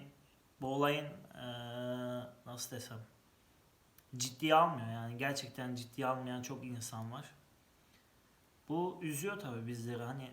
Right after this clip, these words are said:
ölüm sayısı her geçen gün artıyor, hasta sayısı artıyor. Şu an Belçika'da ölüm sayısı yetmiş beş oldu arkadaşlar. Hasta sayısı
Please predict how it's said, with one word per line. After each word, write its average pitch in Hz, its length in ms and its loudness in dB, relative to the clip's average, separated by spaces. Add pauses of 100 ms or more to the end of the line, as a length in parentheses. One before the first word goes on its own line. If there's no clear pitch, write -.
ölüm 135 260 -4
sayısı 147 720 0
her 143 180 2
geçen 143 460 0
gün 139 100 -4
artıyor, 135 680 -2
hasta 135 360 -2
sayısı 131 440 -2
artıyor. 127 560 0 (1300)
Şu - 280 -2
an 156 160 0
Belçika'da 156 500 2
ölüm 151 300 0
sayısı 143 420 0
yetmiş - 360 -2
beş 156 200 -2
oldu 120 220 0
arkadaşlar. 117 800 -6 (1800)
Hasta 160 400 12
sayısı 160 680 12